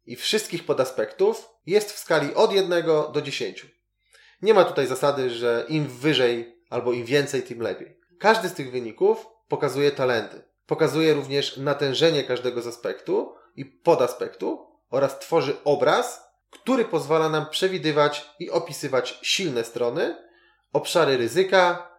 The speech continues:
preferencje dotyczące pracy, motywatory,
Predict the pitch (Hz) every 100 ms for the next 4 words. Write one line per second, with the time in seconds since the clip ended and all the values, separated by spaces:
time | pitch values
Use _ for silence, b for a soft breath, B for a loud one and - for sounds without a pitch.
0 | _ - 180 175 160 156 151 139 131 123
1 | 143 - 170 165 151 143 135 - 156 190
2 | 175 143 - 127 127 127